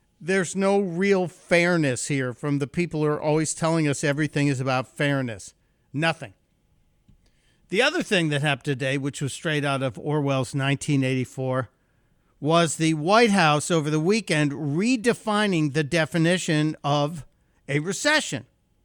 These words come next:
Now, we have big numbers coming out this weekend, or this Thursday, actually. Thursday, we get the numbers on, on where we are in G D P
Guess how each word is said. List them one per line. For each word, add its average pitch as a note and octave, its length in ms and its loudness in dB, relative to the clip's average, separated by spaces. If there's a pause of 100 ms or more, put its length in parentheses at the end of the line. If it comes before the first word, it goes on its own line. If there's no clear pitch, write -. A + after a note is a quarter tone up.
(640)
Now, E3+ 140 2
we G#3 120 4
have E3+ 120 0
big C#4+ 220 -2
numbers G#3+ 360 2
coming D#3+ 280 2
out D3 240 0
this D3 240 -4
weekend, C3+ 600 -4 (280)
or C#3 180 -6
this C3 220 -6
Thursday, F3 500 0
actually. A2+ 440 -8 (880)
Thursday, B3 500 0
we F3+ 160 2
get F3 280 0
the E3 100 2
numbers E3 680 2
on, D3+ 680 0 (200)
on C#3+ 300 0
where G#3 240 2
we G#3+ 200 0
are C#3+ 300 0
in C#3+ 160 2
G D#3+ 240 0
D D#3+ 180 0
P F#3 420 -4